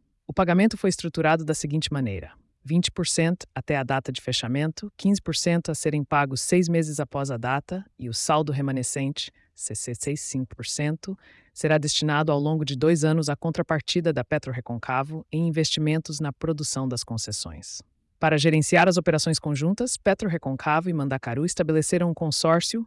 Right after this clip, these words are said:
e assinaram um joa, Joint Operating Agreement.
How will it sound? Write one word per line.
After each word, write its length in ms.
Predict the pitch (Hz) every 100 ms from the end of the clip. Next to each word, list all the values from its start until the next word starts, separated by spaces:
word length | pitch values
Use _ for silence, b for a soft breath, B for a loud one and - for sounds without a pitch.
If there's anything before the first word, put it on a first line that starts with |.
| - -
e 100 | 139
assinaram 540 | - 135 127 123 120
um 40 | 120
joa, 360 | 131 107 85 - _ _ -
Joint 300 | 143 160 -
Operating 540 | - 131 131 127 127 120
Agreement. 540 | 113 98 87 92 -